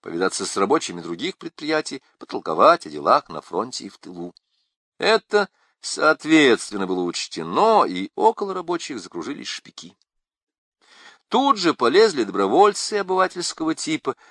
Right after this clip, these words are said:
которые пытались вразумлять, и было уже несколько случаев, что таких вразумителей жестоко били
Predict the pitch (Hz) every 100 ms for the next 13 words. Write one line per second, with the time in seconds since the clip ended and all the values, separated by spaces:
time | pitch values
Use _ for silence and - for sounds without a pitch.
0 | _ - - 90 85 92 92 - 98 92
1 | 98 92 92 107 165 190 - - 92 -
2 | 113 92 92 90 101 165 170 95 85 85
3 | - 82 107 147 - 139 - - 87 101
4 | - 117 123 110 98 101 120 127 92 87
5 | - 113 95 78 101 190 175